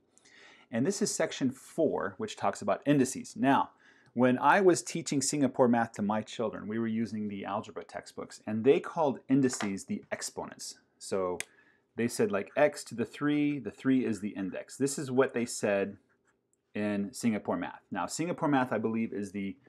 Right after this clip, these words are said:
uh, English or British system, so they're using the terminology there. In America, heck yeah, um, we call this an exponent. So this is not an index, this is an exponent for us Americans. Um,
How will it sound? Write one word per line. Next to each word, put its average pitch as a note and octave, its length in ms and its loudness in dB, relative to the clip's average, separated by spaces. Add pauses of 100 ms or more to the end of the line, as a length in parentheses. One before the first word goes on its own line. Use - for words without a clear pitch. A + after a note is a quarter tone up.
(420)
uh, E2 280 -4
English C#3 340 2
or G#2 60 -6
British G#2+ 320 2
system, G3+ 400 -6
so - 120 -6
they're A2+ 80 2
using A#2 280 4
the G2+ 80 -2
terminology G2+ 440 0
there. G#2 300 -2 (880)
In A#2 300 4
America, B2 720 0 (400)
heck - 220 -2
yeah, G2 300 0 (680)
um, A2 480 2 (260)
we D3 140 4
call F3+ 180 8
this D3+ 160 6
an C#3 100 -4
exponent. A#2+ 460 0 (320)
So - 140 -6
this C#3 180 6
is B2 100 4
not D#3 240 8
an B2 60 6
index, F#2 340 -4
this B2 160 -4
is A2+ 120 -2
an A2 120 -2
exponent G2 440 -8
for - 160 -10
us - 160 -4
Americans. E2 500 -8 (2500)
Um, G2 420 -4